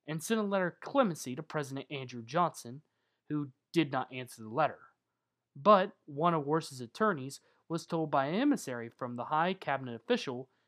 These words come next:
that if Worse implicated Jefferson Davis in his crimes, his sentence would be commuted. Worse claimed he knew nothing of Davis and refused. He was hung at ten thirty-two A M at the Old Capitol Prison in Washington, D C.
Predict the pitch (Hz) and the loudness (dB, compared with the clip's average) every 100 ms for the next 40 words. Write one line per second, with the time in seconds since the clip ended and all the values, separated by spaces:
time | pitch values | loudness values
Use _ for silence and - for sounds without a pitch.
0 | _ 147 143 - 180 208 - 233 320 370 | _ -2 -2 0 0 0 -4 -4 0 0
1 | 359 320 262 190 214 214 - 175 180 165 | 0 0 0 2 0 0 -4 -2 0 0
2 | 156 139 120 - - 277 254 120 127 - | -2 -6 -8 -10 0 4 4 2 -6 -12
3 | - _ _ _ - 175 - 208 196 165 | -16 _ _ _ -4 -2 4 2 2 -6
4 | - 143 131 120 - 131 180 127 - _ | -4 -6 -4 -6 -6 -2 0 -2 -12 _
5 | _ _ _ _ _ _ - 170 196 - | _ _ _ _ _ _ -2 2 2 0
6 | 165 160 147 147 139 127 120 123 214 262 | -2 -2 -2 -4 -2 -4 -4 2 2 4
7 | 185 131 120 110 107 135 - _ _ 131 | -2 -4 -6 -8 -10 -14 -16 _ _ -12
8 | 120 113 - 180 120 _ - - _ _ | -12 -12 -8 -6 -6 _ -20 -20 _ _
9 | _ _ _ _ _ _ - 147 143 - | _ _ _ _ _ _ -6 -4 -4 -2
10 | 160 190 226 247 _ _ _ - 147 - | 2 2 2 -4 _ _ _ -4 -4 -4
11 | - 185 208 202 226 - 208 208 220 170 | -4 -2 0 -2 -4 -2 0 2 0 -2
12 | 110 104 113 _ 127 - 123 135 156 156 | -6 -10 -20 _ -10 -8 -6 -2 -2 -2
13 | 143 139 131 - 151 151 190 202 - 127 | -2 -2 -4 -6 -4 -4 -4 -6 -8 -10
14 | 110 139 - - 139 127 117 113 - 147 | -2 -2 -2 -10 -10 -8 -8 -10 -8 -8
15 | 107 | -8